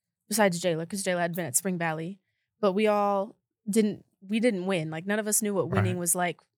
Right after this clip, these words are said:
Speaker 1: making it that far in high school. So we, like, we shocked a lot of people,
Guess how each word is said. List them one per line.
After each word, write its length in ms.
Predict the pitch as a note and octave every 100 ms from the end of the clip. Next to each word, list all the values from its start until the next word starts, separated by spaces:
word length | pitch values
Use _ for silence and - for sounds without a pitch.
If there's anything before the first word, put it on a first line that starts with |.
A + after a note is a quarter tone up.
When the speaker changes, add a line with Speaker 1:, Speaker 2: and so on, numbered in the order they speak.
| _ _
Speaker 1:
making 340 | G3 F#3 G3+
it 140 | F#3+ D#3
that 180 | F3+ F3+
far 420 | F#3+ F3 E3+ E3+
in 140 | F3
high 160 | F#3 F3+
school. 440 | - F#3+ F#3 F#3+ _ _ _ _ _ _ _
So 220 | - G#3+ G3
we, 120 | G#3
like, 240 | G#3 G3 _
we 120 | - F#3+
shocked 320 | - F#3+ G3
a 40 |
lot 180 | F#3 F#3
of 60 | F#3
people, 520 | G3 A3 A3+ A#3